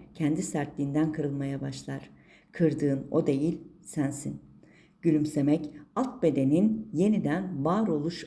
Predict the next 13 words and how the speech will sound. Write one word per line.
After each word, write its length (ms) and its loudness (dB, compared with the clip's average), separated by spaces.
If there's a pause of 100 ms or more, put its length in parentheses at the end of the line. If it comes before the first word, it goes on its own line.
alanında, 600 0 (180)
sakral 440 -4
çakranda 760 -2 (220)
titreşim 540 -2
başlatırken 760 -4 (280)
güneş 440 2
alanın 500 0 (120)
solar 460 -2
plexus 500 -2
çakranda 720 0 (220)
kendi 300 2
iradeni 540 2
güçlendirir. 840 -4